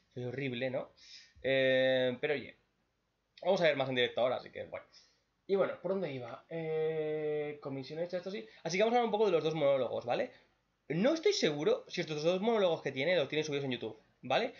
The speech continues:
Porque hay algunos chistes en los monólogos que ha dicho que ya los había escuchado. No sé por cómo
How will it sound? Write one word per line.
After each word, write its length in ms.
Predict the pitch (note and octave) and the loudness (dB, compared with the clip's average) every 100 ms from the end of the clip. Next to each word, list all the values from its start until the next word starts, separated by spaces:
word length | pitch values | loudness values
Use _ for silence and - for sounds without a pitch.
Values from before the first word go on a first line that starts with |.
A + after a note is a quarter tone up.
| - | -2
Porque 220 | F#3+ F#3 | -2 0
hay 60 | E4 | 0
algunos 320 | E4 C4+ G#3+ | 2 2 0
chistes 520 | - G#3+ - D3+ D3+ - | -4 -6 -2 -2 -2 -6
en 160 | D3 | -2
los 160 | C#3 C3 | 0 0
monólogos 440 | C3 D3 G#3 G3+ | 0 2 2 0
que 80 | F#3+ | -2
ha 40 | C3 | -4
dicho 380 | C3+ C4+ C4 _ _ _ _ _ _ _ _ - | -4 -8 -8 _ _ _ _ _ _ _ _ -8
que 120 | D3 | 0
ya 120 | F3 | 2
los 80 | A#3+ | 2
había 160 | G#3 D3 | 0 0
escuchado. 560 | - B2 F3 A2+ - _ _ _ _ _ _ _ _ _ _ _ _ _ _ _ | -2 -2 0 0 -4 _ _ _ _ _ _ _ _ _ _ _ _ _ _ _
No 300 | C#3+ D3+ D#3 | -4 0 0
sé 140 | D#3 D3 | -2 -6
por 320 | - C3 C3 | 0 0 2
cómo 340 | D#3+ A#2 - | 0 0 -10